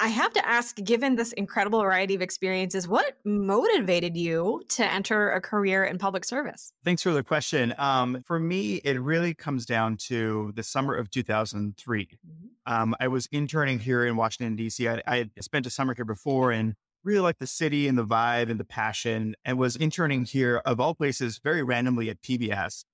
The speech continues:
Speaker 1: Mm-hmm.
Speaker 2: And two things were happening at the same time in my life. One was that I was in the process of coming out as a gay man.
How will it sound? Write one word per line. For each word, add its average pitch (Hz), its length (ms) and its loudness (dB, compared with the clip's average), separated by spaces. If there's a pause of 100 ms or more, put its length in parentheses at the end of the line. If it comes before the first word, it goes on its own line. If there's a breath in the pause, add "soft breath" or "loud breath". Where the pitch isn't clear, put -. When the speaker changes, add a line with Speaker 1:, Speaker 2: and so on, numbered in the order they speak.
Speaker 1:
Mm-hmm. 170 120 -14 (100)
Speaker 2:
And 139 420 0 (100)
two 202 140 -2
things 190 380 -4
were 135 160 -4
happening 120 400 -2
at 107 60 -4
the 107 60 -6
same 107 280 -4
time 107 400 -2 (100)
in 117 100 -6
my 104 160 -2
life. 113 440 -2 (400)
One 165 380 2
was 135 240 0
that 117 560 -2
I 127 280 2
was 123 360 2
in 123 80 -8
the 120 80 -4
process 117 380 -4
of 110 80 -6
coming 113 320 -2
out 127 280 -2
as 113 120 -10
a 110 40 -8
gay 110 160 -4
man. 107 440 -4